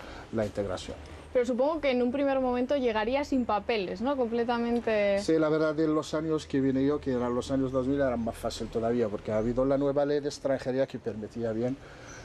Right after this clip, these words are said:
Speaker 1: eh, el acceso de los inmigrantes al,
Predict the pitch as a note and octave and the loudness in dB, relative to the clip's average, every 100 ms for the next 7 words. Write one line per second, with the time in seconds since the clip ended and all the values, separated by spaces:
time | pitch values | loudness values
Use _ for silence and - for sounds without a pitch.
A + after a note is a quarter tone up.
0 | - - G#2+ A#2 A#2 A#2 A2 A2 G#2 C3+ | -16 -8 -2 0 2 2 2 2 0 0
1 | B2 A#2 C#3 B2+ C3 A#2+ A#2+ A#2+ A#2 A2+ | -2 -2 -4 -2 -2 0 -2 -2 -2 0
2 | A#2 B2 B2 B2 A2+ G#2+ | -2 -2 -4 -2 -2 -2